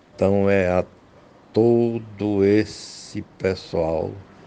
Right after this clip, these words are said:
que faz acontecer esse programa que eu agradeço o convite pra conversar com vocês. Agradeço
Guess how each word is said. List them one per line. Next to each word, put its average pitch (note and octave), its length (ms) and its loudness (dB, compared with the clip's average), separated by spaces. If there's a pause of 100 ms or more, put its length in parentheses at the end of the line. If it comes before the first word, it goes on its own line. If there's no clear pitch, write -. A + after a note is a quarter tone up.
(140)
que F#2+ 120 -8
faz G2+ 340 2
acontecer G2 680 -2
esse F2 220 -8
programa F2+ 720 -2 (560)
que G#2 120 -2
eu G2 380 2 (300)
agradeço G#2 800 2
o G#2+ 40 -6
convite F#2 720 -6 (360)
pra F#2+ 140 4
conversar F#2+ 760 0
com F#2 320 -4
vocês. F#2 960 -8 (360)
Agradeço G2+ 1300 2